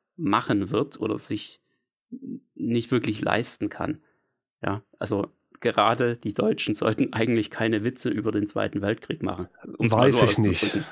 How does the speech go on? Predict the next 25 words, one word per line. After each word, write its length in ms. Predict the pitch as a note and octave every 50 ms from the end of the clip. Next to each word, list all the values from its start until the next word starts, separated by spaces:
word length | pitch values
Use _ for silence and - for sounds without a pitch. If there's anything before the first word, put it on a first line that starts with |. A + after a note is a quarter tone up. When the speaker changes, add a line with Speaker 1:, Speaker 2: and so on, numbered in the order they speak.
| - - -
Speaker 2:
Also 240 | - C3 A#2+ G#2+ B2
Speaker 1:
Ja, 160 | G#2+ B2+ -
aber 360 | A#2+ A#2 B2+ B2+ - - - -
auf 140 | - B2 -
der 100 | C#3 B2+
anderen 140 | C#3 C#3+ C3+
Seite, 180 | D3 C3+ C3+
es 120 | - - -
funktioniert 460 | - D3+ D3+ - D#3 C3 C#3+ D#3 D#3
trotzdem. 420 | - C3+ C3+ - - - F3+ E3+
Letztendlich, 360 | D3 C3 - - C3+ C3+ C3
äh, 100 | - - A#2+
es 260 | - - - - -
gibt 200 | - - - -
einen, 380 | - G#2 C3+ E3 F3 F3+ - -
einen 200 | D3 D#3+ E3 D#3
Film, 240 | - D#3+ D#3+ D#3+
der 100 | D#3 C#3
fällt 240 | - - C#3 C3+ -
mir 120 | C3 B2 B2
ein, 220 | C3 C3+ C#3+ C#3+
der 140 | B2+ A#2+ A2+
hat's 280 | B2 - - - -
doch 200 | - - B2 -
gewagt 520 | - D#3+ B2+ A#2 G#2+ B2+ D#3 - - -